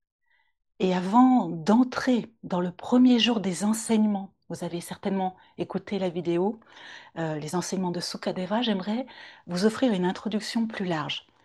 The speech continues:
car cette histoire est extraite d'un, un texte majeur, le Srimad Bhagavatam. Et en plus de cela, il nous fait plonger dans la tradition du Bhagavata Saptaha.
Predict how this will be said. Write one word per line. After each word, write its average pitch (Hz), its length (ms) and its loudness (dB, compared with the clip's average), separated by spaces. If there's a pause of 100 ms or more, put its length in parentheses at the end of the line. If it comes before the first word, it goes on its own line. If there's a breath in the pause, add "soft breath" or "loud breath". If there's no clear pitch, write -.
(120)
car - 140 -8
cette - 240 -10
histoire 240 360 0
est - 160 -6
extraite 226 500 -4
d'un, 170 280 0 (340 soft breath)
un - 80 -2
texte - 340 0
majeur, 196 680 0
le 180 120 -4
Srimad 226 460 2
Bhagavatam. 175 600 0 (300 loud breath)
Et 196 80 2
en 190 120 0
plus 277 240 0
de 254 100 6
cela, 240 440 0 (340 loud breath)
il 214 160 6
nous 220 100 8
fait 170 200 -2
plonger 269 640 4 (160)
dans 185 140 -2
la 165 140 -2
tradition 247 680 0 (280 loud breath)
du 160 180 -8
Bhagavata 196 680 0
Saptaha. - 600 -8